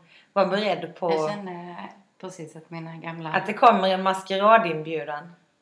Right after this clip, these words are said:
Speaker 1: Det gör det inte. Den sjuttonde dock.
Speaker 2: När var det nu, Halloween?
Speaker 1: Det är väl skiftet mellan oktober och november. Det är väl den, mellan den sista och den första där. Eller sista veckan.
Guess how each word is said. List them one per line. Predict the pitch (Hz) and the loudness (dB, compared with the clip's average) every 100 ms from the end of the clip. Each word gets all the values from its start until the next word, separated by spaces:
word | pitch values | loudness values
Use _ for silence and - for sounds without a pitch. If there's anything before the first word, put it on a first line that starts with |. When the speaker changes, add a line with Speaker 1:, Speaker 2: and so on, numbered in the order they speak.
| _ _ _ _ _ - | _ _ _ _ _ -6
Speaker 1:
Det | 170 | -2
gör | 156 135 | -2 -2
det | - | -6
inte. | - - - - _ _ _ _ _ _ | -14 -14 -14 -16 _ _ _ _ _ _
Den | 190 196 | -6 -2
sjuttonde | 262 269 - 147 151 | -2 -2 -8 -8 -8
dock. | 156 - - 208 | -8 -10 -12 -2
Speaker 2:
När | 220 220 | 0 2
var | 202 160 | 0 -2
det | 160 | -4
nu, | 175 170 156 | -10 -10 -14
Halloween? | 160 170 170 165 170 156 _ _ _ _ _ _ _ - | -12 -10 -10 -10 -12 -16 _ _ _ _ _ _ _ -4
Speaker 1:
Det | 233 247 | 2 2
är | |
väl | 220 226 | 2 -2
skiftet | 247 240 - 175 | -6 -6 -10 -8
mellan | 185 180 151 151 | -6 -6 -6 -8
oktober | 175 - 185 151 | -14 -10 -10 -8
och | 151 | -12
november. | 170 - - 156 _ _ _ _ _ _ _ _ _ | -12 -14 -14 -20 _ _ _ _ _ _ _ _ _
Det | - | -10
är | 185 | -10
väl | 160 | -8
den, | 156 180 185 | -8 -6 -2
mellan | 196 165 | -2 -2
den | 156 156 | -6 -10
sista | 196 - - | -12 -12 -12
och | 147 | -12
den | 151 | -12
första | 175 170 - | -14 -12 -14
där. | 170 170 _ _ _ _ _ _ _ _ _ | -14 -16 _ _ _ _ _ _ _ _ _
Eller | - 165 151 | -2 -2 -4
sista | 165 165 156 | -10 -8 -8
veckan. | 147 143 - | -10 -12 -16